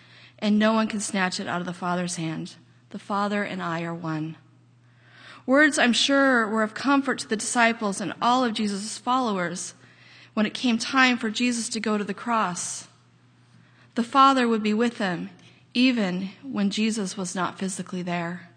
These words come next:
Today, as Christians and people of faith, we turn to the Psalms when we are seeking words of comfort or the reassurance that God is present with us now and forever. Psalm twenty-three provides that, but this psalm is so much more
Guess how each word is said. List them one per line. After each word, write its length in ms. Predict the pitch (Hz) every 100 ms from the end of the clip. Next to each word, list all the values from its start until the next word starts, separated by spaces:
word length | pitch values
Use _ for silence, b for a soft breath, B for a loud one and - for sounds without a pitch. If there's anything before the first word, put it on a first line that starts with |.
| _ _ _ B B B B B B B B B B
Today, 320 | - 277 302
as 140 | 294 -
Christians 600 | - - - 269 233 226
and 140 | 220
people 280 | - 269 254
of 120 | 214
faith, 420 | - 254 254 240
we 120 | 233
turn 360 | 220 - 254 254
to 100 | 240
the 120 | 214
Psalms 800 | 202 220 208 214 196 180 196 - B B B -
when 140 | 214
we 80 | 214
are 80 | 208
seeking 440 | - 240 226 220
words 280 | 208 220 214
of 100 | 202
comfort 720 | - 233 226 226 214 214 - -
or 80 | 202
the 120 | 196
reassurance 640 | 208 214 - 220 208 202
that 120 | 208
God 240 | - 190 190
is 120 | 190
present 460 | - 214 208 196 -
with 140 | 180
us 200 | 180 175
now 440 | 196 175 175 185 190 -
and 160 | 196
forever. 500 | 180 202 - 185 202 208 - _ _ B B B B B B B
Psalm 380 | - - 262 277
twenty-three 540 | 269 294 277 - 269 277
provides 580 | 269 226 233 240 233
that, 340 | - 190 170 - - B B B B
but 120 | 240
this 140 | 262 233
psalm 460 | - 277 285 277
is 100 | 233
so 300 | - 254 254
much 280 | 262 254 -
more 600 | 220 226 220 208 180 185